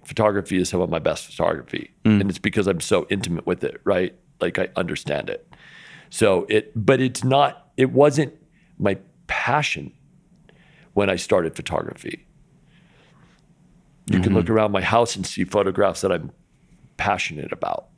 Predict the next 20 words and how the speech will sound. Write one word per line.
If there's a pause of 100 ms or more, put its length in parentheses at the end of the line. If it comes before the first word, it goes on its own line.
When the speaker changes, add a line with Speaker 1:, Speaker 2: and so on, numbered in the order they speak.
Speaker 2:
Mm.
Speaker 1:
that
I
care,
that
I
love. (1600)
You
don't
see
a
lot
of
climbing
photography
hanging
in
here.
Speaker 2:
Right. (580)
Yeah.